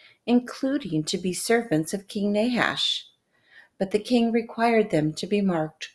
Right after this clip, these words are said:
with a gouged out eye as well. When word reached Saul, the Spirit of God came powerfully upon him.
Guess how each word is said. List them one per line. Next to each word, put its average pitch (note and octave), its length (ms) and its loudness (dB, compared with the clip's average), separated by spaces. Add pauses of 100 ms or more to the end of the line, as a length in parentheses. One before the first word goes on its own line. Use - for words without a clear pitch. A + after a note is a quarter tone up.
(120)
with G3 220 0
a G#3 40 2
gouged D#3+ 500 2
out D#3 260 -2
eye F#3 300 -2
as D3+ 200 -2
well. E3 440 -2 (1040)
When F3 180 0
word G#3 260 8
reached - 360 0
Saul, G3+ 600 -2
the E3 100 0
Spirit F#3+ 380 2
of E3 140 2
God F3 300 0
came D#3+ 240 0
powerfully F3+ 600 2
upon E3 360 -2
him. D#3+ 340 -4